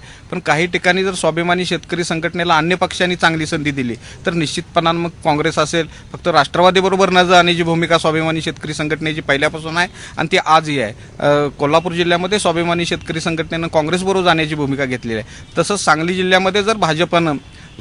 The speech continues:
स्वाभिमानी शेतकरी संघटनेला चांगलं प्रतिनिधित्व देण्याचा प्रयत्न केला तर निश्चितपणानं भाजपबरोबर आमची युती होईल. पण भाजपनं केवळ आम्हाला वापरण्याची भूमिका घेतली तर निश्चितपणानं काँग्रेस किंवा अन्य पर्यायाचा स्वाभिमानी शेतकरी संघटना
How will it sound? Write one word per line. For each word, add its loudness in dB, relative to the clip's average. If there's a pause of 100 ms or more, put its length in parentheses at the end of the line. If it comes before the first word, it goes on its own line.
स्वाभिमानी 4
शेतकरी -2
संघटनेला 0
चांगलं 2
प्रतिनिधित्व -4
देण्याचा 0
प्रयत्न -4
केला 0 (240)
तर -2
निश्चितपणानं 0
भाजपबरोबर 0
आमची 0
युती -2
होईल. -4 (300)
पण 0
भाजपनं 2 (320)
केवळ 6
आम्हाला 4 (380)
वापरण्याची 4
भूमिका 2
घेतली 0
तर -4
निश्चितपणानं 0
काँग्रेस -2
किंवा 2
अन्य 2
पर्यायाचा 2
स्वाभिमानी -2
शेतकरी -8
संघटना -4